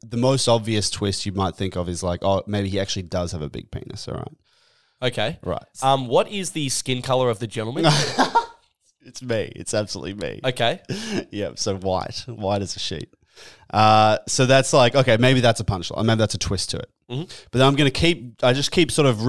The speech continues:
Speaker 1: uh, going through the sketch, writing dialogue until I come up with, like, another joke, and then maybe I try to twist that on its head. Uh, I think the second one, uh, hang on, give me a, one second.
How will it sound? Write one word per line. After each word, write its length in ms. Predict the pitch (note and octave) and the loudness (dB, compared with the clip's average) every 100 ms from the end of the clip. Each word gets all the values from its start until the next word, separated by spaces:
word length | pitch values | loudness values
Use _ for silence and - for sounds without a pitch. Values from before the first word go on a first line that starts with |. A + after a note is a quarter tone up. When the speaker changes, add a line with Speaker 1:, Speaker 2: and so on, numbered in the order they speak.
| B2+ | 2
Speaker 1:
uh, 220 | A2 G#2 | 4 4
going 360 | F#2+ B2 B2+ B2 | 4 2 2 0
through 380 | - A#2+ B2 | -4 0 0
the 80 | A2 | 2
sketch, 400 | G#2 - G#2+ G2+ | -2 0 0 0
writing 360 | A2 A2 A2+ A2 | 2 4 4 2
dialogue 500 | G#2 G2+ G2+ G2 F#2 | 2 4 2 0 -2
until 280 | G2+ - G#2+ | -4 -2 0
I 120 | G2+ | 0
come 260 | - G2+ | -2 -4
up 160 | G2 F2+ | -2 -4
with, 160 | F#2+ - | -8 -4
like, 300 | F2+ F2 - - _ | -4 -4 -12 -20 _
another 320 | G2 A2 B2+ | -6 0 2
joke, 460 | B2 A#2+ A2 G#2+ G2+ - | 2 2 4 2 0 -6
and 120 | G#2 | -4
then 100 | G#2+ | -2
maybe 220 | G#2 G2+ | -2 -4
I 60 | G2 | -4
try 160 | G#2+ | -4
to 60 | F#2+ | -4
twist 360 | - G2+ - | -4 -6 -6
that 240 | - F#2 D#2+ | -4 -4 -4
on 140 | F2+ | -10
its 140 | F2 - | -12 -10
head. 280 | F2 E2 - - - _ _ | -8 -8 -12 -20 -20 _ _
Uh, 300 | - G2 F#2+ | 0 2 4
I 80 | F2+ | 2
think 160 | G#2 A#2 | -2 -6
the 80 | G#2 | -6
second 480 | - C3+ C3+ C3+ | -4 -2 -2 -2
one, 460 | G#2 F#2+ F#2 A2 B2 _ _ _ _ _ _ _ _ _ _ _ _ - | -4 -4 -6 -10 -14 _ _ _ _ _ _ _ _ _ _ _ _ -10
uh, 300 | F#2+ F#2+ F2+ | -6 -6 -6
hang 180 | F#2 E2 | -10 -14
on, 160 | D#2 | -16
give 100 | - | -18
me 120 | G1+ G1+ | -20 -20
a, 280 | G#1+ G1+ A#2+ A2+ _ _ _ _ _ _ | -20 -18 -20 -20 _ _ _ _ _ _
one 120 | - | -20
second. 380 | - - - | -20 -20 -20